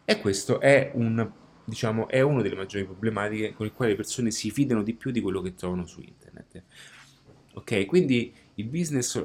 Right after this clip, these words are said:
local, il business offline sta vivendo questo disagio, sta vivendo un disagio che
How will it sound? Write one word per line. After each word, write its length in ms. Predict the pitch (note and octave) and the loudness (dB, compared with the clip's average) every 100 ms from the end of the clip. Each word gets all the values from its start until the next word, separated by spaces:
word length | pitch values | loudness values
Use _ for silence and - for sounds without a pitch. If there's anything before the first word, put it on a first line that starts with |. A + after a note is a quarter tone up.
| - | -4
local, 500 | - G#2+ F#2 E2 G2 | 0 2 2 0 0
il 80 | F#2 | -2
business 460 | G#2 A#2+ A#2 G#2 G#2+ | -2 -4 -4 -4 -4
offline 460 | G#2 G2+ F#2+ G2 | -6 -6 -6 -6
sta 200 | - A2+ | -4 -4
vivendo 380 | B2+ B2 A#2+ G#2+ | 0 0 2 0
questo 340 | F#2+ - - | -4 -8 -10
disagio, 520 | F2+ - A#2+ E2+ E2 - | -8 0 2 2 -2 -8
sta 180 | G2+ | -8
vivendo 400 | G2+ A#2+ A#2 F#2+ | -4 -2 -2 -4
un 60 | G2+ | -6
disagio 440 | A#2+ B2+ B2 G#2+ | -4 -2 -2 -2
che 240 | F#2+ F#2+ | -2 -4